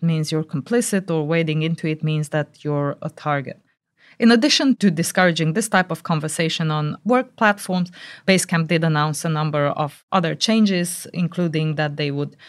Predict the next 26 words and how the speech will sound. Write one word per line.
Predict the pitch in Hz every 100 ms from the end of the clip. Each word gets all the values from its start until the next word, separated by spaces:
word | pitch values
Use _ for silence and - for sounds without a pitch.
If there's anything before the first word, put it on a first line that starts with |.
| - _ -
end | 185 175 175 175 -
paternalistic | 170 - 180 175 160 165 - 151 -
benefits | 143 190 208 202 196 180 180
such | - 151 -
as | 139 143 -
fitness | - 220 196 175
reimbursements | 180 160 156 151 147 165 147 147 143
or | 143 139 -
education | 147 151 247 240 190
allowances, | 175 156 151 151 - 147
but | - 147
rather | 147 143
just | 135 143 -
giving | 151 147
people | 143 147 143
the | 139
money | 139 143 139
and | 139
letting | 139 143 - 147
them | 139 143 139 - - -
decide | 160 - 165 156 151 151
what | 151 143 143 -
to | 160 147 143 147
do | 143 - 277
with | 254 240
it. | 226